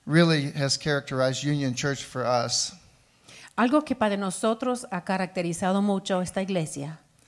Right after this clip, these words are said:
Speaker 1: is, uh, something that happened this morning.
Speaker 2: fue justamente algo que hoy se repitió.
Speaker 1: Uh, I don't think Donna and I have seen Victoria in many years.
Speaker 2: Yo creo que con mi esposa tenemos muchos años de no haber vuelto a ver a Victoria.
Speaker 1: Uh,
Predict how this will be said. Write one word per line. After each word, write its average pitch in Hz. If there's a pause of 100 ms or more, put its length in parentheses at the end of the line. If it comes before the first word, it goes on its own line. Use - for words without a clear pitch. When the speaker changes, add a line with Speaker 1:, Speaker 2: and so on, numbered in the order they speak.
(360)
Speaker 1:
is, 151
uh, 139
something 170
that 143
happened 143
this 117
morning. 113 (380)
Speaker 2:
fue 226
justamente 226
algo 175
que 180
hoy 175
se 208
repitió. 185 (280)
Speaker 1:
Uh, 131
I 143
don't 156
think 143
Donna 139
and 131
I 131
have 127
seen 139
Victoria 131
in 113
many 131
years. 120 (180)
Speaker 2:
Yo 202
creo 220
que 233
con 202
mi 185
esposa 214
tenemos 190
muchos 214
años 196
de 165
no 170
haber 175
vuelto 165
a 170
ver 160
a 151
Victoria. 151
Speaker 1:
Uh, 135